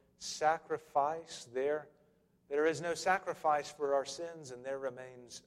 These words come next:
only a fearful expectation of judgment. And so I, I pray, Lord, that,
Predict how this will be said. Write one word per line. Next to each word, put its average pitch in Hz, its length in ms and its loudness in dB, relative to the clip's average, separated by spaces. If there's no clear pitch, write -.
only 113 400 -14
a 104 140 -14
fearful 156 560 2
expectation 123 880 -4
of 92 100 -20
judgment. 85 220 -20
And - 100 -20
so 135 120 -2
I, 139 140 4
I 139 80 -2
pray, 170 500 6
Lord, 139 380 4
that, 131 160 0